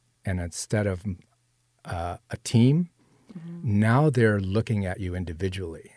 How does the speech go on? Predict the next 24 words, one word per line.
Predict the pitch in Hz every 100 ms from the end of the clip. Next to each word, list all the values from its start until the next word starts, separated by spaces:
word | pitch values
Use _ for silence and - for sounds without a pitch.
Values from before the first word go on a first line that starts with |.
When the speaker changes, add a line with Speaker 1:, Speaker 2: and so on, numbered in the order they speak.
| _ -
Speaker 1:
Um, | 95 87 85 - - -
so | - 117
the | 101
good | 87 92 196 -
thing | - 107 95
is | 90 90 95
that | 104
you | 107
have | 104
a | 98
chance | - 110 101
to | -
shine, | - - 85 73 87 - _
and | - 95 98
you | 98
have | 95
to, | 98 95 - -
you | 127 104
have | 95
a |
chance | - - 107 -
to | 95
show | - 113 104
them | 98 98 92 92